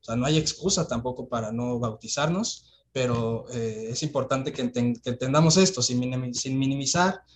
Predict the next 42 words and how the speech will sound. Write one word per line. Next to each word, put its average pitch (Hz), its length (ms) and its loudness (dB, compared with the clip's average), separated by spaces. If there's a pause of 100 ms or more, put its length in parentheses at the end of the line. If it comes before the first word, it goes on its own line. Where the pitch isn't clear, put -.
(320)
ni 131 180 -2
despreciar 127 560 2
la 160 80 4
importancia 139 680 0
de, 113 420 -2
del 117 180 -4
bautismo. 160 680 2 (360)
La 120 140 0
salva-, 123 260 2
es, - 300 0
eh, 123 260 -6 (160)
tengamos 147 340 2
esto 151 200 0
en 131 60 0
mente, 123 280 -2
la 113 100 -2
salvación 123 540 0
es 156 80 2
solo 151 320 0
por 117 160 -2
gracia 160 580 0
y 117 140 -8
fe 160 360 -4
en 123 140 -2
el 117 120 -4
poder 117 440 0 (420)
de 123 180 2
Dios. 110 280 -2
Entonces, 131 380 -2
el 120 100 2
bautismo, 170 680 2
en 147 120 -4
primer 135 300 -2
lugar, 156 500 2
no 135 160 -2
es - 140 0
un 143 140 -4
paso 160 320 0
salvífico, 165 880 -2 (420)
ni 131 220 0
es - 420 0
necesario 147 920 0